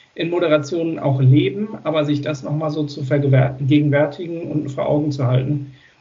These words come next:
Und dass wir jetzt, Miriam, mit dir noch mal über konkrete,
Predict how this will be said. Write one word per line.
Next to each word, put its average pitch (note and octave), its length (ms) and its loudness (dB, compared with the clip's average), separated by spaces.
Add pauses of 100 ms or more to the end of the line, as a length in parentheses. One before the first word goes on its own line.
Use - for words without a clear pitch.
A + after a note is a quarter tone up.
Und C3+ 180 4
dass D3 160 4
wir D3+ 80 0
jetzt, - 420 -2
Miriam, E3 400 -4
mit D3+ 180 -4
dir D#3 100 0
noch D3 120 4
mal D3 160 4
über C3+ 220 0
konkrete, D3+ 640 0